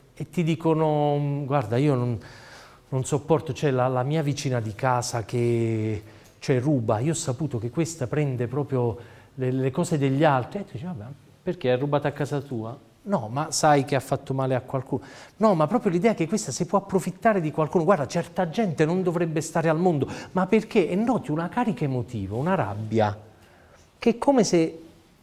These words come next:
non so, avesse, avesse fatto qualcosa di preciso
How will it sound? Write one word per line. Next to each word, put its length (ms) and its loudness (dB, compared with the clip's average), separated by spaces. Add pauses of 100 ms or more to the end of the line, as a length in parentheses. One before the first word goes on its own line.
(540)
non 100 -20
so, 140 0
avesse, 1040 4
avesse 320 -2
fatto 720 0
qualcosa 580 2
di 120 0
preciso 960 0